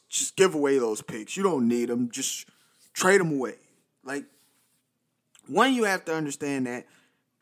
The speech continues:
when you have a first round pick and you're taking your player in the first round, you've got a year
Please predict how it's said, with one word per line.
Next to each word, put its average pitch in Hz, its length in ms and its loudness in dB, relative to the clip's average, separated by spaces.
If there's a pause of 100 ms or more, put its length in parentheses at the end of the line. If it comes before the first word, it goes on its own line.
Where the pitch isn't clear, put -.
(340)
when 151 200 -6
you 226 120 -2
have 214 180 2
a 170 100 -4
first 160 320 -2
round 143 320 -4
pick 120 280 -6 (2000)
and 131 180 0
you're 165 200 2
taking 165 680 -2
your 151 200 0
player 151 500 0
in 127 80 0
the 120 80 -2
first 139 320 -6
round, 127 360 -6 (1700)
you've 147 200 -10
got 190 160 2
a 147 80 0
year 139 580 -2